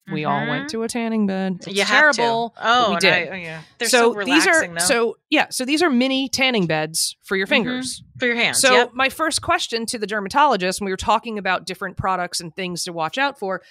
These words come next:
Speaker 1: I'm like, "You know, I really like getting gel manicures because I always smudge. I never wait to dry long enough, and
Speaker 2: Right.
Speaker 1: I always smudge." So she was like, "Well," she said, "I know everyone loves a gel manicure, the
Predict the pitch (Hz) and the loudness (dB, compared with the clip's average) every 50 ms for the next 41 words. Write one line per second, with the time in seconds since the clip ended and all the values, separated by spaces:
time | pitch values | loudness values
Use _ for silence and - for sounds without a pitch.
0 | _ _ - 233 254 262 262 - - 330 359 381 392 392 381 349 330 302 320 349 | _ _ -10 -6 -6 -6 -6 -6 -8 -6 -2 0 0 2 2 0 0 -2 -4 -4
1 | 381 359 349 349 330 - 294 294 294 240 262 247 247 269 277 277 277 - - 262 | -4 -4 -4 -4 -4 -4 -6 -6 -4 -4 -4 -4 -2 -2 -2 -2 -2 -4 -4 -6
2 | 262 - - 214 - 185 226 208 226 - - 208 214 202 214 214 208 - - - | -6 -6 -8 -10 -6 -2 -2 0 0 0 -2 0 0 0 0 -2 -2 -2 -2 -2
3 | 214 226 202 160 - - - - 175 170 175 175 180 185 190 180 190 180 165 - | 0 0 0 -2 -2 -4 -8 -6 -4 -4 -2 -2 -2 -2 -2 -2 -2 -4 -4 -4
4 | - 175 165 170 165 165 160 156 156 147 147 143 143 143 135 131 - 208 185 156 | -6 -10 -8 -4 0 0 0 0 0 -2 -6 -8 -8 -8 -8 -4 0 0 0 0
5 | 160 160 165 160 156 160 156 - - 160 - - - - - - - - - _ | 0 -2 -4 -4 -4 -4 -4 -4 -6 -6 -10 -10 -12 -14 -16 -18 -20 -20 -20 _
6 | _ _ - - - 247 233 226 214 220 220 _ _ - - - 240 233 220 196 | _ _ -10 -2 0 2 4 4 2 0 -2 _ _ -4 -2 -2 -2 -2 -4 -2
7 | 220 202 190 190 - - _ _ _ _ 190 202 208 214 220 220 - - _ _ | 0 0 0 0 -4 -10 _ _ _ _ -2 0 2 2 2 0 -2 -8 _ _
8 | _ _ _ - - - 214 - - 202 196 190 185 190 185 180 180 180 170 180 | _ _ _ -10 -8 -6 -6 -4 -2 -2 -2 -2 -2 -2 0 0 0 0 0 -2
9 | 180 190 196 202 202 190 185 180 180 175 165 180 180 170 170 170 170 165 170 - | -2 -2 -4 -4 -4 -4 -4 -4 -6 -6 -4 -2 -2 -2 -2 -2 -4 -4 -6 -8
10 | 180 175 170 160 170 170 165 | -8 -8 -6 -4 -6 -6 -6